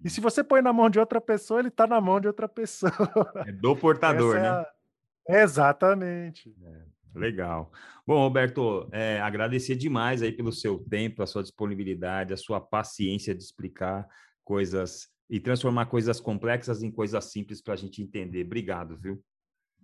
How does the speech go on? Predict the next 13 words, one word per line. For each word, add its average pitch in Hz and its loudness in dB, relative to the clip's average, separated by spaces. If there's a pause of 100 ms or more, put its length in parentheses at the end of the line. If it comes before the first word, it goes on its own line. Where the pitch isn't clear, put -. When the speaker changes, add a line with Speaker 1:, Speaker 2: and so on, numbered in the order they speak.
(140)
Speaker 1:
Eu 190 2
que 196 -16
te 208 0
agradeço, 180 0
Hélio. 180 2
Vamos 175 -6
manter 170 -6
sempre 180 -6
esse - -14
canal 156 -2
aberto 143 -2
pra 139 -4
conversas. 143 -6